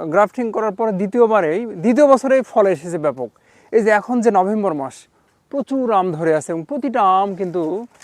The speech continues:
দেখার মতো, প্রতিটা আমই ব্যাগিং করা আছে, বাজার মূল্য অনেক ভালো।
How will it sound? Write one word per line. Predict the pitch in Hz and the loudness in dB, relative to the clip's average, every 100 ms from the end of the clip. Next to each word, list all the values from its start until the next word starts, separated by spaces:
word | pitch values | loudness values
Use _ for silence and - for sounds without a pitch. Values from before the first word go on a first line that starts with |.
| _ _ - 175 | _ _ -8 0
দেখার | 190 180 196 | 0 2 -2
মতো, | 156 - 113 _ _ _ | -2 -8 -16 _ _ _
প্রতিটা | - 175 208 202 | -6 -4 -2 -2
আমই | 180 185 | -2 -4
ব্যাগিং | 180 160 165 175 | -2 0 0 -4
করা | 170 170 | -2 0
আছে, | 165 254 | -2 -6
বাজার | 233 156 156 175 190 | -6 0 0 0 -2
মূল্য | 185 175 | -2 -2
অনেক | 143 143 123 | -2 -4 -10
ভালো। | 135 113 | -14 -18